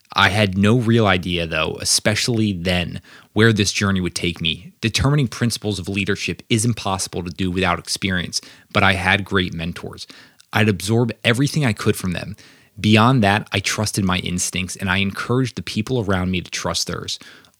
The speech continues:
Only much later did those instincts start to shape themselves into particular qualities of leadership that I could articulate. There's a way in which I still can't quite believe it.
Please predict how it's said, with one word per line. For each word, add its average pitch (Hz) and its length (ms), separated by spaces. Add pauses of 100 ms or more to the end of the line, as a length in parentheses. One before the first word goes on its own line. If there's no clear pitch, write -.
Only 135 240
much 113 300
later 92 260
did 82 180
those 90 220
instincts 90 460
start 98 320
to - 100
shape - 360
themselves 95 520
into 92 100
particular 107 460
qualities 92 500
of 85 140
leadership 98 580 (240)
that 90 140
I 87 100
could 90 160
articulate. 87 600 (880)
There's 127 200
a 131 40
way 131 200
in 190 100
which 165 160
I 85 60
still - 320
can't 120 260
quite 90 240
believe 85 300
it. - 160